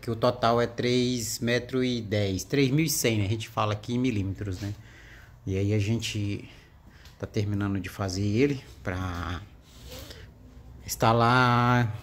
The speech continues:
até na próxima quinta-feira, né? É cartolão. Estamos aí, né? Estamos na luta aí, graças a Deus.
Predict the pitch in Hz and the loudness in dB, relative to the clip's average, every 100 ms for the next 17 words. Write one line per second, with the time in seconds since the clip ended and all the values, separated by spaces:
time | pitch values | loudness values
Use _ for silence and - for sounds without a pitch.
0 | - - - - - - - - 110 - | -16 -20 -20 -20 -20 -20 -20 -8 -8 -2
1 | - 127 147 143 151 170 165 147 - - | 4 6 6 6 6 6 4 0 -8 -2
2 | 131 - 135 127 117 - - - - - | -2 0 -2 0 0 -4 -16 -20 -20 -10
3 | - 123 120 113 92 92 107 - - - | -4 0 0 0 -2 -2 -4 -6 -16 -16
4 | - - - 101 95 107 - 127 147 190 | -14 -14 -10 -4 0 0 2 6 6 8
5 | 233 220 - - - - - - - - | 6 2 -4 -10 -10 -10 -12 -12 -12 -12
6 | - - - - - - - - - - | -12 -12 -10 -8 -8 -6 -6 -4 -4 -4
7 | - - - 160 170 196 147 117 117 - | -2 -2 2 2 6 8 8 4 0 -2
8 | 113 113 110 113 110 131 135 110 - 110 | -2 0 -2 -2 -2 -2 -2 -2 0 0
9 | 143 156 - | 2 2 0